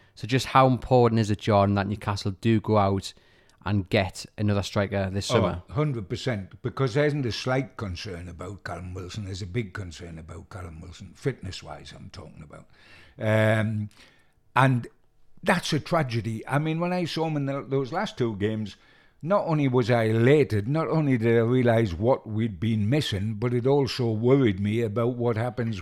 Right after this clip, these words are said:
Speaker 2: when it, when he goes again, 'cause at some stage he will go again. He has to be handled very delicately.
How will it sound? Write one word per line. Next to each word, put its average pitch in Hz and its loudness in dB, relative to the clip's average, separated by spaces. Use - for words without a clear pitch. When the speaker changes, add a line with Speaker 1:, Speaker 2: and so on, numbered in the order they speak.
Speaker 2:
when 123 0
it, 131 -6
when 120 -2
he 131 0
goes 120 0
again, 123 0
'cause 107 -6
at 110 -8
some 123 -2
stage 113 -4
he 120 -4
will 147 0
go 107 -4
again. 85 -12
He 120 -2
has 120 0
to 135 -6
be 107 -2
handled 95 -6
very 98 -6
delicately. 92 -6